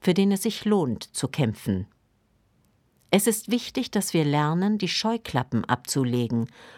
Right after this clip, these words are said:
und aufrichtig und ehrlich durch das Leben zu gehen. Dann haben unheilvolle Monopole und Machtallianzen künftig immer seltener Gelegenheit, die gängigen Spielregeln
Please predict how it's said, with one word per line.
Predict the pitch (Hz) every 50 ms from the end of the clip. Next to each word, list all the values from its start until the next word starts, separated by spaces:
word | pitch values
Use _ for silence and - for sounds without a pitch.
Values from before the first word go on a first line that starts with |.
| - -
und | - 156 - -
aufrichtig | - 170 196 208 - - 220 220 202 - - 220 202 -
und | - 156 151 - - -
ehrlich | 196 190 185 196 208 214 208 -
durch | - 156 151 -
das | 175 170 170 -
Leben | 196 196 190 185 127 120 110
zu | - - 110
gehen. | - 104 98 92 92 90 - - _ _ _ _ _ _ _ _ _ - - - - -
Dann | - 175 185 190 185
haben | 196 196 190 190 190 180 170 - _
unheilvolle | - 240 262 262 226 202 208 196 202 202 - - - 185 180 180 175
Monopole | 165 170 170 165 160 151 147 143 - - - 240 240 240 190 135 123 117 107 - - - - - -
und | - 139 139 131 - -
Machtallianzen | 170 190 220 - - - - 180 165 160 160 165 165 156 143 135 131 123 - - - 107 92 95 113 _ _ _ _ _ _ _ _ _ _
künftig | - - 170 175 165 - - 151 147 - -
immer | 208 196 190 180 175
seltener | 170 165 156 147 151 - 123 117 110
Gelegenheit, | 107 - 110 117 123 127 127 - 120 113 113 123 123 120 113 - - - - - - - -
die | 135 127 131
gängigen | - 156 165 185 170 156 139 - 131 127
Spielregeln | 120 - - - 220 208 196 175 143 - 147 147 147 151 143 135 131 131 135